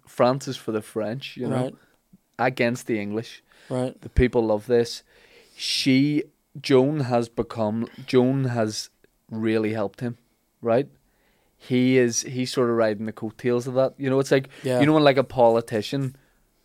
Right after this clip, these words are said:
Speaker 1: is like, "I'm mates with this celebrity."
Speaker 2: Yeah,
Speaker 1: Remember
Speaker 2: yeah.
Speaker 1: when, um,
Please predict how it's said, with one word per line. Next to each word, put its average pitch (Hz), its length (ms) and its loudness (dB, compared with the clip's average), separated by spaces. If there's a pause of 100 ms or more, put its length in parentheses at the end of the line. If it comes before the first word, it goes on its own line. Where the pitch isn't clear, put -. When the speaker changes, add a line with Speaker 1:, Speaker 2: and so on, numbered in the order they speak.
(140)
Speaker 1:
is 117 220 -6
like, 104 420 -2
"I'm 113 160 -6
mates 110 240 -6
with 107 80 -8
this 107 160 -6
celebrity." 110 600 -4 (160)
Speaker 2:
Yeah, 123 220 2
Speaker 1:
Remember 147 240 6
Speaker 2:
yeah. 143 40 4
Speaker 1:
when, 127 240 6
um, 113 340 2